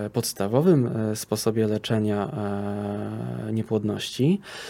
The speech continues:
to w przypadku kobiet, które nie chorują na zespół policystycznych jajników, e, stymulacja owulacji nie powoduje przyrostu masy ciała. Przynajmniej w ujęciu statystycznym. Z kolei kobiety,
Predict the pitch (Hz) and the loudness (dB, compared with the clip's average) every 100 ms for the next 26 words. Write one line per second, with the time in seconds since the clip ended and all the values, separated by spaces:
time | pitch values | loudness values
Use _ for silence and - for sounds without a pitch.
0 | - - - - - 135 139 131 - - | -14 -14 -16 -14 0 4 4 2 -4 0
1 | 135 - 135 143 135 - 127 120 135 139 | 0 0 0 2 0 2 4 6 6 6
2 | 147 143 156 131 117 110 113 - 117 110 | 4 6 6 6 6 4 0 0 2 4
3 | 110 - 123 123 123 117 113 101 - 143 | 2 0 -4 -2 0 0 0 0 4 4
4 | 226 - - - - 113 113 110 110 - | 4 -2 -20 -20 -4 2 4 2 0 0
5 | 120 123 139 135 110 110 117 110 - 175 | 2 4 2 2 2 2 2 0 0 0
6 | 185 143 147 147 139 135 123 110 113 98 | 2 4 6 6 4 6 6 6 2 0
7 | - 104 95 98 - - - - - - | 0 -4 -4 -4 -4 -6 -10 -16 -16 -16
8 | - - 147 151 135 135 131 131 127 135 | -10 2 4 6 6 4 4 -2 -2 -2
9 | - - - - - - - - - - | 0 -2 -4 -8 -14 -16 -16 -10 -8 2
10 | 120 135 131 127 113 120 139 135 113 | 4 6 4 4 2 2 2 2 2